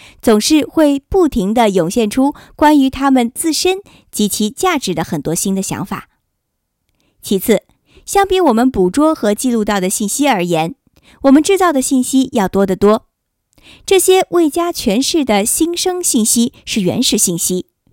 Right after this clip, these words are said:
同时也是非获利增长的。博客圈和社交网络的域名中，我们可以察觉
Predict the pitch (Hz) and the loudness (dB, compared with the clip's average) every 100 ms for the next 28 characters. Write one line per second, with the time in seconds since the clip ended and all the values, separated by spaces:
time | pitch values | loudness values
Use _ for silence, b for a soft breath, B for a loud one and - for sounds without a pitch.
0 | _ _ _ - 185 208 185 185 - 160 | _ _ _ -2 0 2 0 0 -2 -4
1 | - 185 - - 294 302 - 370 269 196 | -2 -2 -4 -4 -2 -2 -2 0 2 0
2 | - 294 339 - - - - _ _ _ | -2 -4 -4 -8 -8 -10 -10 _ _ _
3 | _ _ _ _ _ _ _ _ _ _ | _ _ _ _ _ _ _ _ _ _
4 | - 330 392 370 381 381 - - 190 - | 0 2 2 2 0 -2 -4 -2 -2 0
5 | 202 214 220 190 123 240 247 202 196 170 | 0 0 2 2 0 0 0 0 -2 -4
6 | 185 240 254 - _ _ _ 254 240 240 | 0 0 0 -4 _ _ _ -2 0 0
7 | 247 214 - 190 196 185 175 208 | -2 -2 -4 -6 -4 -2 -2 -2